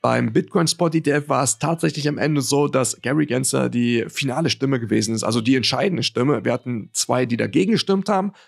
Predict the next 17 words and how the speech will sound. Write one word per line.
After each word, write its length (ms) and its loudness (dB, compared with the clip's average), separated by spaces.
zwei, 200 0
die 100 2
dafür 280 2
gestimmt 380 0
haben 200 2
und 360 0
Gary 240 4
Gensler 420 0
war 100 0
dann 160 -2
halt 160 -2
eben 300 -2
die 120 2
Stimme, 360 0
die 100 0
entschieden 400 -2
hat, 180 -2